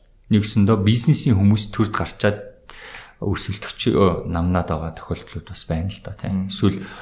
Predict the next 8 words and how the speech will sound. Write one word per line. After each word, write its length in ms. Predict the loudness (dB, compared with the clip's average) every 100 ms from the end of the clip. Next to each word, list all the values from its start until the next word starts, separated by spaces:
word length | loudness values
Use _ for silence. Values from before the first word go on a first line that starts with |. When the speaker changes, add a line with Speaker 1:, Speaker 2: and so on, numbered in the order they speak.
| -16 -18 -18 -6 -2
Speaker 1:
өрсөлдөгчд 720 | -2 -2 -4 -4 -8 0 4
нь 180 | 4 4
заавал 400 | 2 4 4 2 2
бизнест 440 | 0 2 -4 -2
өөрсдийнхөө 500 | -2 -2 -8 -4 -2
гар 140 | -2 -4
хөлтэй 280 | -6 -2 0
байж 220 | 0 -2